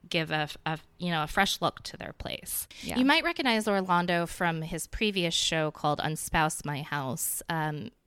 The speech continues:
Speaker 1: he really kind of has a specialty in coming in and helping people who are going through, uh, breakups, relationship changes, life changes,
Speaker 2: Mm-hmm.
Speaker 1: and helping them get a fresh start. Um, this particular show, Build Me Up,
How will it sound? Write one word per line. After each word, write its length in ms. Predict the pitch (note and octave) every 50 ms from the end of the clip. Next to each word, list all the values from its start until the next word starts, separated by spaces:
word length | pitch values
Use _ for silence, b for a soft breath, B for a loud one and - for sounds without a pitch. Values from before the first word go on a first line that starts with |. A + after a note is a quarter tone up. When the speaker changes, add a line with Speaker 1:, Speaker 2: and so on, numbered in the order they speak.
| _ _ _
Speaker 1:
he 200 | - - - A3
really 380 | G#3 G#3 A3 A3 A3 G#3 G3 F#3+ - -
kind 260 | - - - F#3 F3+
of 300 | F3 E3+ E3 - - - - _ _ _ _ _ _
has 200 | - - F#3 E3+
a 40 | E3
specialty 920 | - - - - D#3+ F3 - - F3+ E3+ - - - - E3+ E3 D#3 D3+ D3
in 260 | - - D#3 D#3+ E3
coming 440 | D#3+ - - G3+ F3+ F3+ F3 F3 E3+
in 260 | E3 E3 D#3+ D#3+ D#3
and 140 | D#3 D3+ D#3
helping 340 | E3 E3 D#3 - D#3 D#3+ D#3+
people 360 | - - E3 - - D3+ D#3+
who 120 | D3+ -
are 140 | D#3+ D#3 D3+
going 280 | D3 - D3+ C#3+ D3+ D#3
through, 400 | - - D#3 D3+ D3+ D3+ D3+ D3+ B B B B B B B B B B B B B _ _
uh, 140 | - D3+ D2 - -
breakups, 720 | - F#3 G#3 G#3 - G#3+ G3 F3+ - - - - - - -
relationship 600 | F3 D#3+ E3 F3 F3 - F#3 F3 E3 - E3 -
changes, 480 | - - F3 E3+ D#3+ E3+ E3+ E3+ - -
life 240 | - F#3 G3+ A3+ -
changes, 640 | - - E3 D3+ D3+ D3 D3+ D3 D3 D3 D3+ - - -
Speaker 2:
Mm-hmm. 300 | G3+ F#3+ F#3 F3 F3+ E3 E3+
Speaker 1:
and 120 | F#3 F3+
helping 320 | G3 G3+ F#3 - F#3 F3+
them 160 | F3+ E3 E3 E3+
get 140 | E3 D#3+
a 80 | D#3+ D#3+
fresh 240 | - - - - -
start. 640 | - - - - - D#3 D3+ D3 D3 D3 C#3+ - _ - _
Um, 380 | - E3+ E3 D#3+ D#3+ D#3 D3+ - - -
this 440 | - G3 - A3 B3+ B3 - - - - _ _ _ _
particular 460 | - - A3+ - G3+ - G3 F3+ F3 E3
show, 260 | - - E3+ E3 D#3+
Build 260 | D#3+ E3 D#3+ D#3 D#3+
Me 160 | D#3 D#3 D3+
Up, 240 | D#3 D#3 D#3 D#3 -